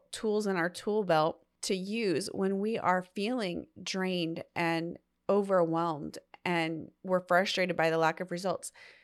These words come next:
so that we can go back to that tool belt and pull it out again and again and again to work through whatever it is we're facing. It was funny that this had happened this week because in my book, Hashtag More Than Done, one of the biggest pieces of my book,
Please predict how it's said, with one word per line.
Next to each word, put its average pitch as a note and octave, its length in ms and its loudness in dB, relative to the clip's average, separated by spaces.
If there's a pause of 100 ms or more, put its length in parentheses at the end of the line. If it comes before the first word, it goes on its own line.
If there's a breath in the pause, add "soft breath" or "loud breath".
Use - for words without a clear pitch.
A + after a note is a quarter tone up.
(600 loud breath)
so A#3 260 2
that A#3+ 220 2
we A3+ 100 -2
can A#3+ 140 -2
go G#3+ 120 -2
back G3 220 0
to B3 100 -6
that - 200 -4
tool A3 240 0
belt F3 320 -4 (120)
and G3 200 -4
pull B3+ 260 4
it A#3 80 4
out B3 340 2
again G3+ 300 -2
and A3 140 -2
again G3 200 -2
and F#3 120 -4
again G3 480 -2 (580 soft breath)
to G3+ 640 -2
work B3 280 8
through B3 260 2
whatever G#3+ 360 4
it B3 80 2
is G#3+ 180 -2
we're G3 140 0
facing. G#3 560 -4 (240)
It C4+ 120 4
was C4 220 4
funny D4+ 300 4
that - 220 -2
this G#3+ 480 -2 (340)
had G3 280 0
happened F#3+ 440 0
this F3+ 200 -6
week F#3 220 -10
because F#3 640 -4 (260 soft breath)
in B3+ 180 2
my C4 140 2
book, G#3 260 0
Hashtag G3 480 0
More F#3+ 180 -2
Than F3+ 160 -2
Done, F3+ 320 0
one A3+ 240 -4
of C4 140 0
the G3 100 0
biggest G3+ 400 -2
pieces A3 380 -4
of F#3 160 0
my F3 180 -4
book, G3+ 500 -2